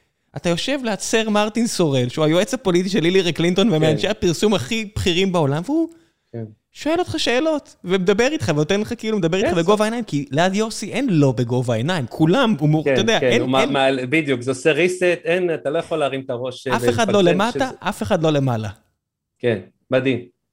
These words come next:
Speaker 2: לא, זה, זה, תקשיב, זה באמת, אה, אה, ערך עצום. אז דרך אגב, אז לסטרים, אני היום בתעשיית, אני עבדתי עם מרטין סורל, וכאילו, בפרסום אנחנו,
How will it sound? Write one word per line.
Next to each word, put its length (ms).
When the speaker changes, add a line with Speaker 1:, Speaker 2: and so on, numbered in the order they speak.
Speaker 2:
לא, 160
זה, 180
זה, 200
תקשיב, 260
זה 140
באמת, 560
אה, 260
אה, 340
ערך 340
עצום. 300
אז 80
דרך 100
אגב, 120
אז 220
לסטרים, 580
אני 200
היום 240
בתעשיית, 540
אני 180
עבדתי 600
עם 120
מרטין 240
סורל, 420
וכאילו, 680
בפרסום 400
אנחנו, 320